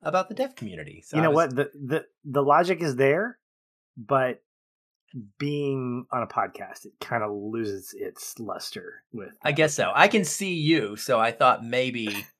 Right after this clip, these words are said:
Speaker 1: I, I guess I got confused. But hello, good evening.
Speaker 2: There we go. Well, interestingly enough, this will be the second week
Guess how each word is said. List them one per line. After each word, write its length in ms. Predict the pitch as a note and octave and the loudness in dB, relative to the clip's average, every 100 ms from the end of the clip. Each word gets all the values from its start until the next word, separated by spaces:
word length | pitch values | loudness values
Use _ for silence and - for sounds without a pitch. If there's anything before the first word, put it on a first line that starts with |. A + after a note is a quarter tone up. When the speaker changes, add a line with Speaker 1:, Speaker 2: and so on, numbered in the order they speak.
| _ | _
Speaker 1:
I, 160 | - G#2 - | -6 -4 4
I 100 | D#3+ | 4
guess 200 | D3 C3+ | 4 2
I 80 | A#2 | 0
got 220 | G2+ - | -2 -4
confused. 400 | - D3+ - - | -6 -6 -6 0
But 140 | D#3 D3+ | 4 6
hello, 600 | G3+ A3 A3 G#2 E2+ - - | 8 8 8 8 2 -10 -10
good 120 | C3+ | -6
evening. 360 | C3+ A2+ D#2+ D#2+ _ _ _ _ - | -4 -6 -10 -16 _ _ _ _ -6
Speaker 2:
There 180 | C3 - | -4 -4
we 100 | B2 | 0
go. 280 | A2 G2 - _ _ _ _ _ - | 0 0 -4 _ _ _ _ _ 4
Well, 120 | D3 | 6
interestingly 580 | D3+ F3 C#3+ E3 D3 C#3 | 8 6 6 6 8 8
enough, 360 | C3 C3 C3 - | 8 6 6 4
this 160 | C#3+ | 4
will 100 | D3 | 6
be 120 | C3 | 6
the 120 | C3 B2 | 4 2
second 440 | - F3+ F#3 B2+ | 2 2 2 -2
week 300 | G#2 G2+ - | -4 -6 -8